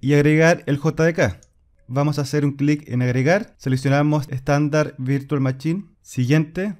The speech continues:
y acá en directorio vamos a buscar la ruta. Lo tenemos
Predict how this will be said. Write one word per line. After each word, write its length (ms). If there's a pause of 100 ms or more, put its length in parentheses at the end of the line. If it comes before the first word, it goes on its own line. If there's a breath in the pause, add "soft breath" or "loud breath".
y 60
acá 400
en 280
directorio 680 (160)
vamos 540
a 60
buscar 600
la 160
ruta. 400 (1300)
Lo 200
tenemos 760